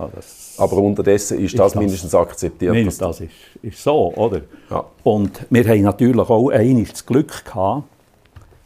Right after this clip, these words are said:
Speaker 1: einen Fund zu finden, äh, ein Stämmchen zu finden, auf dem Gletscher, wo nicht ist transportiert worden durch das Eis,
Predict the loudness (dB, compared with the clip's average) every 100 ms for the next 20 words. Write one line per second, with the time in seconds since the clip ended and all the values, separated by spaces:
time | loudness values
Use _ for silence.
0 | _ -18 -18 _ _ _ -20 -20 -20 -10
1 | -8 -4 -2 -2 -4 -10 -20 -4 -2 -2
2 | -2 -4 -4 -20 _ _ _ _ _ _
3 | -12 -8 -6 -6 -8 -10 -16 _ _ _
4 | _ -20 -6 -2 0 -2 -4 -6 -6 -4
5 | -6 -8 -12 _ -2 -2 0 -4 -2 -4
6 | -4 -10 -10 -10 _ _ _ _ _ _
7 | _ -6 -6 -6 -4 -2 0 0 0 0
8 | -2 -4 -12 -20 _ _ -6 -6 -6 -10
9 | -8 -8 -10 -10 -14 -14 -18 -20 _ -4
10 | -4 -6 -4 -4 -8 -14 -16